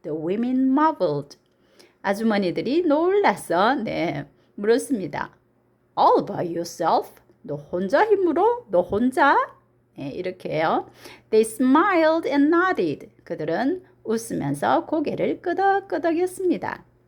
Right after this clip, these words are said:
But they knew better too. 그들도 역시, 네, 더 잘 알고 있었습니다.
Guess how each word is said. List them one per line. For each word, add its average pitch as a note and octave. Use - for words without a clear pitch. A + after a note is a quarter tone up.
But F#3+
they F#3+
knew C#4
better D4
too. E4+
그들도 F#3+
역시, E4+
네, C#3+
더 A3
잘 C4+
알고 D#4
있었습니다. F#4+